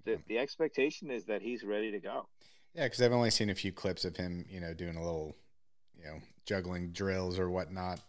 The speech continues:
Speaker 2: volleying drills, and, you know, seems, seems like they're taking it slow, which is good. Definitely would rather that course, uh, be, be the way to go.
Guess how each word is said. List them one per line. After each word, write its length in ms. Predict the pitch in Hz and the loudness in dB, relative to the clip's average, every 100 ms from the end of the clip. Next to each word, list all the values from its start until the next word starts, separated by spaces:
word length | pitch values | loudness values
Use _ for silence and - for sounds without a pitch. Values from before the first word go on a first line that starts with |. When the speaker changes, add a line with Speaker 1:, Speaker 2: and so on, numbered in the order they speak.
| - | -8
Speaker 2:
volleying 540 | 87 90 90 90 87 87 | -4 -2 -2 -2 -4 -4
drills, 480 | 87 90 87 85 | -2 -2 -2 -4
and, 200 | 90 87 - - - - - - | -6 -8 -12 -20 -20 -20 -20 -12
you 60 | 85 | -8
know, 160 | 78 | -8
seems, 580 | 76 - 101 95 85 - | -2 0 2 0 -2 0
seems 280 | - 131 120 | 2 4 6
like 160 | 110 - | 6 6
they're 100 | 95 | 0
taking 320 | 110 95 92 | 0 0 0
it 80 | - | -2
slow, 260 | 98 92 | 0 -2
which 200 | 90 - | -2 -2
is 100 | 87 | -4
good. 300 | - 85 80 80 | -2 -4 -4 -8
Definitely 300 | 98 95 95 85 | -8 -4 -2 0
would 40 | |
rather 440 | 90 85 85 85 - - - | 0 0 0 -4 -6 -16 -4
that 260 | 87 - | -4 -4
course, 480 | - 90 87 - - - - - - - - | -8 -4 -2 -2 -4 -10 -20 -20 -20 -20 -12
uh, 220 | 87 85 | -6 -6
be, 160 | 85 90 | -4 -6
be 160 | - 95 | -4 -4
the 100 | 87 | -2
way 140 | 87 | -2
to 80 | 85 | -2
go. 360 | 87 85 82 | -4 -2 -4